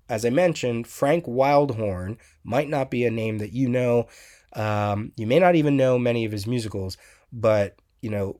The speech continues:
when you are in musical theater, we, we, we know who Frank Wildhorn is. So he composed the music to Jekyll and Hyde,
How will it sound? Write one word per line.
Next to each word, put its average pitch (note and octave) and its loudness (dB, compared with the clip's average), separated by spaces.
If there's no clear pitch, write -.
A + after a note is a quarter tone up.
when A2+ -2
you B2 0
are A#2 2
in B2 0
musical A2 -2
theater, G2+ -4
we, A#2+ -4
we, C#3 -4
we D3+ 0
know D3 6
who C3 2
Frank A#2 -2
Wildhorn G2 -4
is. - -12
So A2+ 2
he B2+ -2
composed D#3 2
the F3 -2
music C#3+ 0
to A#2+ -2
Jekyll C#3+ 0
and G3 0
Hyde, E3+ -4